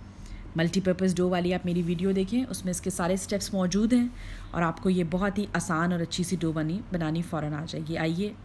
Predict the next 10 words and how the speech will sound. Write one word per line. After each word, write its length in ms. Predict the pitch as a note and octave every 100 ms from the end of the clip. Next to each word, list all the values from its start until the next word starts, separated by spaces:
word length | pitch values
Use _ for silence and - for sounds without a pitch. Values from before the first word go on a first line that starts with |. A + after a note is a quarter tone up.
| -
अ, 140 | D#3 D3+ - - -
स्टार्ट 440 | - - - E3+ -
करते 280 | F#3+ F#3+
हैं 60 | A3+
अपना 180 | A3 A3
प्रोसीजर। 520 | G#3+ G#3 G#3 G#3+ D4+ - - - - - - - - - -
फ्राइंग 380 | - A3+ G#3+ B3
पैन 180 | C4 B3+
में 120 | B3+
मैंने 400 | B3 G3+ G#3 G#3